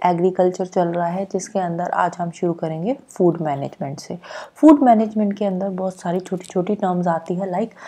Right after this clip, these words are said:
minimum सपोर्ट price क्या होता है, procurement price क्या होता है, open market schemes क्या होती है, तो इन सब के बारे में आज हम discuss करेंगे।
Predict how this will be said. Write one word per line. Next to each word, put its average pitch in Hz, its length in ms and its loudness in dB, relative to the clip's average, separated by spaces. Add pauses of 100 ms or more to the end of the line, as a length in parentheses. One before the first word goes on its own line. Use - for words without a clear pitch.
(200)
minimum 196 400 6
सपोर्ट 185 380 0
price 185 280 0
क्या 185 160 2
होता 175 280 0
है, 180 140 -6
procurement 185 760 2
price 180 380 -2
क्या 190 160 0
होता 175 300 0
है, 190 240 0 (340)
open 220 280 8
market 196 420 4
schemes 190 360 0
क्या 185 180 0
होती 180 280 -2
है, 190 120 0
तो - 200 0
इन 247 120 2
सब 214 220 -4
के 190 120 2
बारे 170 280 2
में 196 140 -4
आज 165 300 -6
हम 277 200 2 (220)
discuss 170 440 -4
करेंगे। 165 520 -10